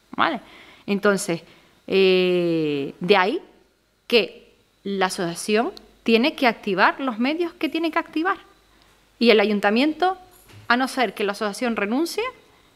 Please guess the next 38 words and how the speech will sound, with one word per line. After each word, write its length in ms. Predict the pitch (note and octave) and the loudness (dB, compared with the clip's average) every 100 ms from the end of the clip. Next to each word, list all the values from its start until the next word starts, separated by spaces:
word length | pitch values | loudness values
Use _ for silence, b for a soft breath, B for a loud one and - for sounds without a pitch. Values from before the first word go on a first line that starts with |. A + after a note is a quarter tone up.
| _ - | _ -2
eh, 440 | A3 G#3+ G3+ G3 - | 0 2 0 -4 -2
no 260 | A3+ D4 | 0 2
se 120 | D4+ | 0
puede 200 | C#4+ D4+ | -2 -2
meter 280 | C#4+ C#4 C#4+ | -2 -2 -4
en 80 | D4 | -6
eso, 240 | D4 - - | -8 -16 -10
porque 240 | - G#3 A3+ | -6 -2 0
hay 80 | C4 | 0
un 100 | C4+ | 0
contrato 440 | C4 A#3 A3+ G3+ | 0 2 0 0
suscrito 480 | A3 - D4 E4 E4+ | -6 -2 -2 0 0
entre 240 | A#3 G#3+ | 0 -2
dos 180 | A3 A#3 | 0 -2
par-, 260 | - E4+ D4+ A3+ | 2 2 2 -2
entre 280 | G#3+ G#3 | -2 -2
dos 120 | A3 - | -4 0
partes 280 | D#4 E4+ | 0 0
que 100 | E4+ | -2
nosotros 360 | A#3 A#3 B3 A#3+ | -4 -4 -4 -2
ahí 120 | A#3+ | 0
no 140 | B3+ A#3 | 0 -2
tenemos 300 | G#3 G#3 G#3 | -4 -4 -2
nada 160 | G#3+ | -2
que 100 | G#3+ | -2
ver, 160 | B3 D#4 | -4 -2
porque 240 | A#3 A3 | -4 -2
hay 80 | B3 | 0
una 160 | C4 - | 0 0
cesión 560 | B3 - C4+ B3+ G3 - | -4 -2 2 2 0 -4
en 100 | G#3+ | -2
precario 480 | G#3 G#3 E4 G4 G4+ B B B | -2 2 4 4 0 B B B
a 80 | A3+ | 0
la 100 | A3+ | 0
junta 240 | A#3 C4+ C#4 | -2 -2 -2
directiva 460 | B3+ A#3+ C#4+ D4 | -4 -4 -6 -4
del 100 | C4 | -4
inmueble. 360 | G3 E3+ - | -6 -8 -12